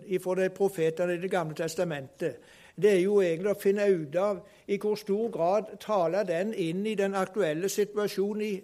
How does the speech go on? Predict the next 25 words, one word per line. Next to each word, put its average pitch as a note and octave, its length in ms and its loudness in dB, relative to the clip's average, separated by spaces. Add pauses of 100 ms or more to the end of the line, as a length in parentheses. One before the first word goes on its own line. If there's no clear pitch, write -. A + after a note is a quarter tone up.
(340)
Israel, A3 640 -2 (920)
der F3 240 2
den G3+ 180 2
ble G#3 140 4
skreven, G3 760 2 (400)
eh, F#3+ 200 4
og G3+ 140 2
der F#3+ 160 4
den F#3+ 160 2
ble F#3 140 2
talt E3+ 440 -4
inn, E3+ 380 0 (460)
og G3+ 120 8
i G#3 40 8
hvor G#3+ 200 4
stor G#3+ 380 2
grad F#3 500 0
og F3 120 -4
på G3+ 100 4
hva F#3+ 160 2
måte G3 440 4
taler G3 340 2
den G3+ 140 0
til G#3+ 220 -2
oss - 540 0